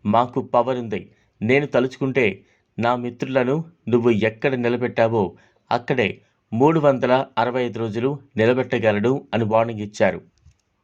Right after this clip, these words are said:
ఆ వార్నింగ్కు కానిస్టేబుల్ సునీత యాదవ్ ఏమాత్రం బెదరకపోగా ధీటుగా సమాధానమిచ్చారు. "నువ్వు నిలబెడితే నిల్చోడానికి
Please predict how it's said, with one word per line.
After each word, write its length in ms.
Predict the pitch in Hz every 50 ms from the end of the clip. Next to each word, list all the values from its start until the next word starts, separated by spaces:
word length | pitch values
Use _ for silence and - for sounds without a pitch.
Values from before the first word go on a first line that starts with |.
| _ -
ఆ 40 | 170
వార్నింగ్కు 520 | 160 151 156 160 160 156 147 139 156 147
కానిస్టేబుల్ 600 | 143 - 131 123 131 131 - - 139 123 131 120
సునీత 320 | 123 - 131 135 143 139 147
యాదవ్ 460 | 131 123 120 120 120 120 104 - - - _ _ _
ఏమాత్రం 640 | 95 113 123 135 139 135 131 123 123 120 123 127 120
బెదరకపోగా 800 | 104 117 113 101 120 123 - 131 - 120 117 107 117 107 - - - _ _ - _ _ -
ధీటుగా 460 | 101 101 - 127 135 131 139 117 120 117
సమాధానమిచ్చారు. 880 | 117 - 117 113 120 120 104 113 117 107 107 104 104 - 110 95 87 - - _ _ _ _ _ _ _ _ -
"నువ్వు 240 | 107 127 127 131 139
నిలబెడితే 560 | 123 127 123 131 135 139 131 123 123 139 131
నిల్చోడానికి 840 | 120 113 117 120 - 139 123 117 113 117 123 123 131 117 92 - -